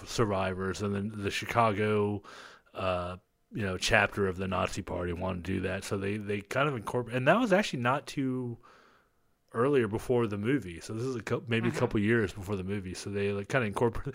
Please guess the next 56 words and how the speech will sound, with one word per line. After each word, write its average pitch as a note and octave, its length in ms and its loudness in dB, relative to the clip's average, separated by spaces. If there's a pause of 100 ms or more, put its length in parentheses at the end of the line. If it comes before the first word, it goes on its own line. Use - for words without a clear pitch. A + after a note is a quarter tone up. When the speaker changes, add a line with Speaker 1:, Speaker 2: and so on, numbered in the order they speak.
Speaker 1:
<laughs> G#3 100 -6
they C3 100 4
wound C3+ 180 8
up C3 80 2
incorporating A#2+ 520 4
that A2+ 120 2
into A2 160 -6
the G2+ 80 -6
movie. G#2 320 -2
So - 140 -10
that's D3 180 -8
pretty, F#3+ 220 -4
you F3+ 180 -4
know, A#2+ 160 -6 (320)
that's C3+ 240 -10
a C#3 40 -8
little, B2+ 300 -8
that's, E3 260 -10
uh, A2+ 180 -4 (400)
why A#2+ 180 6
the A2 140 0
story A2+ 340 2
now. G#2 320 -4 (180)
There C3+ 100 0
you G2+ 180 -6
go. C#3+ 80 -8 (960)
Speaker 2:
Yeah, F#3+ 280 6
yeah. F3+ 200 -2
And D3+ 100 -10
then E3+ 100 -8
they E3+ 160 -6
dropped E3+ 440 -2
the, D#3 320 -6
uh, C#3+ 240 -8
Nazi D#3 420 -8
car C#3+ 300 -8
onto C#3+ 320 -12
the C#3 100 -10
s-, C3 200 -10
streets - 380 -8
Speaker 1:
<laughs> D3 40 -2
Speaker 2:
of, C#3 160 10
Speaker 1:
No, C#3+ 80 8
Speaker 2:
uh, B2+ 120 4
Speaker 1:
dude, C3 340 -4
it's A#2+ 100 -14
so A2 80 -4
Speaker 2:
Chicago. C#3+ 480 -2 (100)
Speaker 1:
good. G2 220 -12 (560)
Yeah. B2 100 -12
<laughs> - 60 -20 (500)
Speaker 2:
Where G#3 160 12
Nazi G#3 440 2
number G3+ 260 -2
two G3+ 240 -2
says, F3 380 -2